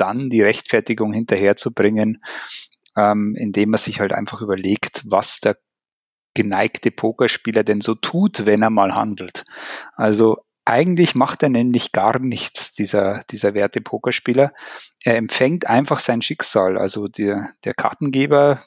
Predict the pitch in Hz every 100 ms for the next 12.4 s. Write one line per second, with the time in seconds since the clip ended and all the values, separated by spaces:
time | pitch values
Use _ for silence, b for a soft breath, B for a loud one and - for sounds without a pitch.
0 | - 110 123 - 120 110 - 160 175 165
1 | - 170 165 160 147 139 - - 139 -
2 | - - 139 135 156 - B B B B
3 | B _ 135 131 135 - 123 113 - _
4 | - 135 - 139 127 123 123 - 113 117
5 | 143 - - 120 131 135 131 123 123 -
6 | - 110 104 - 107 143 - 156 143 -
7 | - 156 147 135 - 127 160 - 143 -
8 | 147 156 110 - _ B B B B -
9 | 120 120 - 127 - 175 131 131 151 160
10 | 160 - 120 139 143 131 - 104 123 202
11 | 240 _ _ B B B B - 135 131
12 | 123 170 196